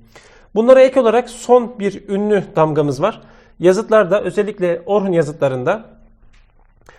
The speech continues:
çok az kullanılan, e, hatta Orhun yazıtlarında görmüyoruz. Genelde Yenisey yazıtlarında görüyoruz. Şöyle bir simgemiz var. Bu bize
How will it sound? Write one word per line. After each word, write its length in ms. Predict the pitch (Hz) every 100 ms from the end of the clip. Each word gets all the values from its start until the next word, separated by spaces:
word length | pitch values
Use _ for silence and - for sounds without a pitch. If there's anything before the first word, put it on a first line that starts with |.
| _
çok 200 | - 226
az 160 | 196 -
kullanılan, 500 | 160 147 139 135 117 - -
e, 400 | 143 127 123 120 120 - _
hatta 220 | - 156 170
Orhun 100 | 180
yazıtlarında 320 | 170 175 175
görmüyoruz. 400 | 196 170 185 254
Genelde 300 | 156 170 180
Yenisey 360 | 170 180 185 160
yazıtlarında 460 | 139 139 127 123 120
görüyoruz. 460 | 123 143 - - _ - _ _
Şöyle 280 | - 247 226
bir 60 |
simgemiz 500 | 220 220 202 208 196
var. 220 | 180 - - - _ - _ _ _ _ _ _ _ 1077 1077 1077 1077 1077 _ _ _ _ _ _ _ 1077 1077 1077 1077 1077 1077 _ _ _ _ _ _ _
Bu 180 | 226 240
bize 340 | 208 208 240